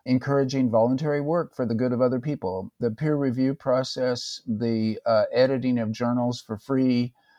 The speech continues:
the entirety of the way that the scientific institutions as they're now set up,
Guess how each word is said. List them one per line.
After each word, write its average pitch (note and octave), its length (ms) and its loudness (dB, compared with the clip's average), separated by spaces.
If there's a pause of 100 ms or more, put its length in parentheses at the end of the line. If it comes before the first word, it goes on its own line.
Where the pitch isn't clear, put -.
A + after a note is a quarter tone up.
(440)
the C3+ 340 0
entirety D#3 760 4
of B2+ 200 0
the A#2+ 100 0
way C3+ 320 2
that A#2 260 0 (140)
the A#2+ 120 -10
scientific B2+ 680 -2
institutions B2 720 -6
as A2+ 160 -2
they're G#2+ 120 0
now B2 300 0
set A#2+ 300 -2
up, C3 320 6